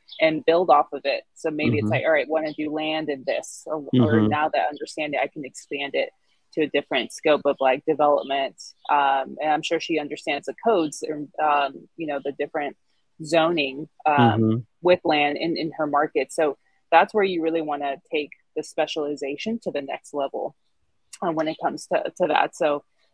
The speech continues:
Speaker 1: um, I think, I think it's, it's really key, especially for people starting out,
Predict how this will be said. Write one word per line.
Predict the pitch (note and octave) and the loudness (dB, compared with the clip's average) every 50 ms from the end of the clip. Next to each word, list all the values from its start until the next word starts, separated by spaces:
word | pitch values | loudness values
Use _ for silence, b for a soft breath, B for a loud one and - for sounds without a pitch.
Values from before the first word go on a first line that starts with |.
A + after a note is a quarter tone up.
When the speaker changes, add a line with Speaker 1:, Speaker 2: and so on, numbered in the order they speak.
| _ _ - | _ _ -2
Speaker 1:
um, | E3 E3 D#3 D#3 D3 C#3+ C#3 - - - _ _ _ _ _ _ _ _ _ | 0 2 4 4 2 2 0 -4 -10 -18 _ _ _ _ _ _ _ _ _
I | - F3 | 2 2
think, | F#3 G#3+ F#3 - | 4 4 4 4
I | F#3+ | 2
think | F#3+ A#3+ A#3+ A3 | 2 0 0 2
it's, | G#3 F3+ - - | 0 0 0 -4
it's | - - E3 - _ - | -6 -6 -6 -6 _ -8
really | D#3 F3 F#3 F3 E3+ D3+ - - | -4 -2 -2 0 -2 -2 -4 -6
key, | - E3 C#3+ | -6 -6 -6
especially | C#3 - - - E3+ - - F#3+ | -6 -6 -4 -2 -2 -2 -2 -4
for | - F3 D#3 | -4 -4 -4
people | - F3 D#3+ - D#3+ | -4 -6 -6 -6 -8
starting | - _ D#3+ D3 C#3+ C#3+ C#3+ C#3 | -6 _ -4 -4 -4 -6 -6 -4
out, | C#3 C#3+ C#3 - | -2 -2 -2 -4